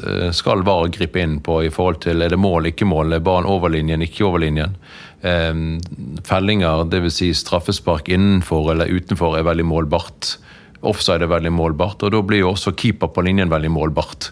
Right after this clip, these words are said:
Så klart, så lenge vi har bilder som forteller at man ikke er på linje, så skal etter min mening straffesparket tas på nytt igjen.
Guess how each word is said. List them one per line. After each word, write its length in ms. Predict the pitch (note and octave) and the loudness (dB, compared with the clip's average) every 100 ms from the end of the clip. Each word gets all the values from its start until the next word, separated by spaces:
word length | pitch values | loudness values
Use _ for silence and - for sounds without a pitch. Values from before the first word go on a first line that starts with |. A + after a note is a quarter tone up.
| - - - - | -14 -18 -18 -10
Så 240 | - G2+ F#2 | -4 -2 -2
klart, 380 | - G#2+ F2 - | 0 -2 -2 -6
så 160 | - F#2+ | -4 0
lenge 220 | F#2+ G2 | 2 2
vi 80 | F#2+ | 2
har 100 | F2+ | 2
bilder 400 | D#2+ F#2+ G2+ F#2 | 2 2 2 0
som 160 | - | 0
forteller 400 | D#2+ E2+ G#2 F2 | -2 0 2 2
at 80 | D#2 | 0
man 160 | E2 F2 | -2 -2
ikke 240 | F2+ - | -2 0
er 240 | F#2+ F#2+ D#2 | 2 0 -2
på 160 | - G#2+ E2 | 0 0 2
linje, 240 | E2+ A#2+ | 2 0
så 160 | C3 - | 0 -2
skal 480 | - B2+ A2+ G2+ G2+ | -2 0 0 0 0
etter 240 | - A#2 | -2 2
min 160 | A2 F2+ | 2 2
mening 460 | E2+ E2+ E2 E2 | 2 0 -2 -4
straffesparket 640 | D#2 F#2+ F2+ F2 D2+ C#2+ D2 | -2 -4 -2 -4 -4 -4 -4
tas 280 | D2+ C#2 - - | -4 -4 -10 -4
på 80 | B2 | -2
nytt 160 | F#2 | -2
igjen. 160 | C#2 | -6